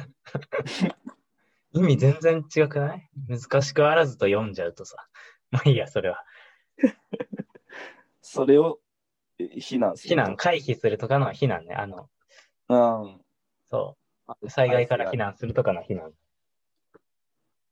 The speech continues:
Speaker 1: え、なんて？
Speaker 2: 愛水、愛水って。
Speaker 1: あ、わかった、わかったと。
Speaker 2: そう。あれね。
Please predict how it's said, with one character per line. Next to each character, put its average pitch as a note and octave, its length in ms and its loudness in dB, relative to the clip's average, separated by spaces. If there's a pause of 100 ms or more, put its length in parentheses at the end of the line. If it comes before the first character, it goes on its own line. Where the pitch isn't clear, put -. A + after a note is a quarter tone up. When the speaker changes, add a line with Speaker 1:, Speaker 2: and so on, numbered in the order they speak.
(420)
Speaker 1:
え、 C3+ 100 -2
な B2+ 100 0
ん A2 60 -8
て？ E2+ 180 -6 (1300)
Speaker 2:
愛 C#3 240 4
水、 C3 300 -8
愛 A#2+ 160 -2
水 - 220 -20
っ - 20 -20
て。 - 280 -20 (800)
Speaker 1:
あ、 A#2 160 -2
わ G2+ 60 -6
か B2+ 120 0
っ - 80 -4
た、 G2+ 100 -2
わ G2 80 -4
か A2+ 100 -2
っ - 60 -4
た G2 100 -8
と。 - 120 -16 (600)
Speaker 2:
そ - 340 -14
う。 - 220 -20
あ A2+ 140 2
れ A#2 100 -4
ね。 B2+ 240 -4